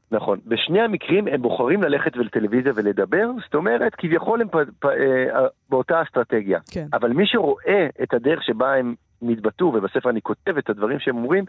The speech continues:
Speaker 1: מבין, אה, שזה שמיים וארץ. ביל קלינטון מגיע ל-sixty Minutes, יחד עם אשתו, אווירה רגועה, בסלון הבית, באח, והוא מדבר על האמריקאים ואומר להם, "תגידו, למי אין בעיות בחיי הנישואים?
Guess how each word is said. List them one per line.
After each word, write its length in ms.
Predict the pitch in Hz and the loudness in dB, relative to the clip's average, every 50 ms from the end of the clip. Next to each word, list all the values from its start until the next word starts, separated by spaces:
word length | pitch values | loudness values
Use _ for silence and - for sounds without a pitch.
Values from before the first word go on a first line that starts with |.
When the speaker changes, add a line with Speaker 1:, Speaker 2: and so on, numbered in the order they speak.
| - - - - - - | -8 -18 -20 -12 -4 -2
Speaker 1:
מבין, 300 | 113 113 139 160 160 165 - _ - - | 0 0 2 0 0 -2 -6 _ -4 -2
אה, 40 | 120 113 113 107 107 107 | 0 0 2 0 0 -2
שזה 200 | 104 - 110 104 | -2 -4 -6 -6
שמיים 340 | 101 - 117 113 120 123 120 110 | -4 -2 -2 0 0 0 0 0
וארץ. 280 | 110 101 98 95 92 - - | 0 0 0 0 0 -2 -2
ביל 140 | 135 - - - | -4 -4 -4 -2
קלינטון 300 | 156 160 143 147 139 127 | -4 -2 0 0 -2 0
מגיע 400 | 113 104 104 110 123 131 131 131 - - - - - - - _ - | -2 -2 0 0 0 2 2 0 -4 -8 -18 -20 -20 -20 -20 _ -6
ל-sixty 760 | - 110 104 104 101 101 101 101 98 - - 160 151 - - 135 | -2 0 2 2 2 2 2 2 0 0 -2 -6 -6 -4 -4 -2
Minutes, 480 | 123 127 127 123 123 120 117 113 - - - _ - - - - - _ _ _ _ _ _ _ | 0 0 0 2 2 0 0 -2 -4 -10 -20 _ -20 -20 -20 -20 -20 _ _ _ _ _ _ _
יחד 360 | - 123 143 160 - 175 147 131 | 0 0 2 2 0 -2 0 0
עם 100 | 131 123 | 0 -2
אשתו, 560 | 117 - - - - 127 117 113 110 107 101 - _ - - | -2 -4 -6 -2 0 2 2 4 2 2 0 -4 _ -6 -6
אווירה 400 | 107 104 113 117 110 123 143 151 | -4 0 0 2 2 2 2 2
רגועה, 580 | 151 147 131 117 117 110 110 117 117 117 110 | 0 0 0 0 0 0 2 2 2 2 0
בסלון 440 | 104 104 98 - - 110 120 127 139 135 | -2 -4 -4 -2 0 2 2 2 2 2
הבית, 600 | 123 104 101 113 110 110 107 107 104 104 98 98 | 0 0 0 0 2 2 2 2 0 -2 -4 -4
באח, 440 | 98 110 107 - - 131 127 123 - - | -2 -2 -2 0 0 0 0 -2 -4 -4
והוא 120 | 117 113 | -4 -2
מדבר 360 | 117 117 123 123 156 190 202 | 0 0 0 2 2 2 2
על 60 | 202 | 2
האמריקאים 520 | 180 156 143 135 123 117 - 160 160 156 131 | 0 0 0 -2 -2 -2 -2 0 0 0 0
ואומר 220 | 131 131 131 143 | 0 0 2 0
להם, 160 | 147 147 139 | 0 0 -2
"תגידו, 420 | 123 - 139 139 165 170 170 147 117 _ - - - - - _ _ - | -2 -2 0 0 2 2 0 0 -2 _ -10 -20 -20 -20 -20 _ _ -2
למי 280 | 120 123 151 202 233 226 | -2 0 2 2 2 2
אין 140 | 202 190 170 | 0 0 0
בעיות 200 | 143 131 123 117 | 0 0 0 0
בחיי 280 | 110 107 - 113 104 | -2 -2 0 2 2
הנישואים? 440 | 101 101 98 - - 98 95 92 90 | 2 0 -2 -4 -4 -2 -2 -2 -4